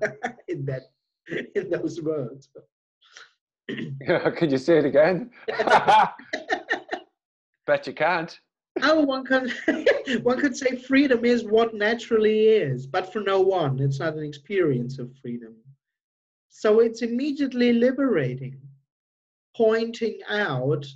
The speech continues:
Speaker 1: and apparently pointing out, that this whole thing is a dream.
Speaker 2: Mm.
Speaker 1: And of course, if I would offer something, or if there would be something on offer, it would be the immediate, as you said,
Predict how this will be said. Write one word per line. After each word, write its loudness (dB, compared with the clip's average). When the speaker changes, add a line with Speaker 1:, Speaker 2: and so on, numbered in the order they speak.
Speaker 1:
and -10
apparently -2
pointing -8
out, -6
that 0
this -6
whole 2
thing -2
is -8
a 2
dream. 0
Speaker 2:
Mm. -20
Speaker 1:
And 0
of 0
course, 2
if 4
I 4
would 0
offer 2
something, -2
or 0
if 2
there 4
would -2
be -2
something -6
on 0
offer, -6
it 0
would 2
be -4
the -8
immediate, -2
as 0
you -8
said, -6